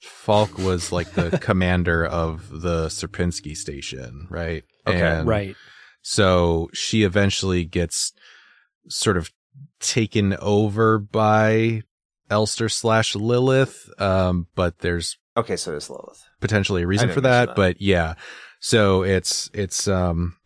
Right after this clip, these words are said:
Speaker 1: it's the, it's Elster and, um, is it Arian or is it Alina? Which one is the one that's actually on the ship? I think it's Arian, right?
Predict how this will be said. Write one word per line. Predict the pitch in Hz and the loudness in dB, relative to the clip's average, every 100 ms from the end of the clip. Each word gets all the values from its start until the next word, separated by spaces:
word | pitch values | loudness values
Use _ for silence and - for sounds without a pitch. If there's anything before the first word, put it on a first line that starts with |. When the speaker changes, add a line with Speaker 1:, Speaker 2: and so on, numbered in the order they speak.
| _ _ _ - | _ _ _ -8
Speaker 1:
it's | 95 - | -6 -4
the, | 95 90 | -4 -4
it's | 95 - | -6 -2
Elster | 120 131 - 135 127 113 | 2 2 2 2 4 2
and, | 101 98 98 95 90 95 | 2 2 2 2 0 0
um, | 92 87 85 87 | 0 0 -2 -4
is | 101 | -2
it | 107 | 0
Arian | 120 156 170 170 143 | 2 2 2 2 4
or | 101 | 4
is | 92 95 | 4 2
it | 95 | 0
Alina? | 85 87 87 82 80 85 | 0 -2 -2 -2 -4 -8
Which | - 104 - | -6 -4 -2
one | 113 | 0
is | 101 | 0
the | 101 | 0
one | 95 | -2
that's | 87 90 | 0 -2
actually | 87 90 82 | -2 -4 -4
on | 87 85 | -4 -4
the | |
ship? | 82 - 82 - - | -6 -6 -6 -8 -10
I | |
think | - 113 | -6 -6
it's | 104 | -4
Arian, | 87 82 85 80 80 | -4 -2 -4 -4 -6
right? | 85 92 | -6 -6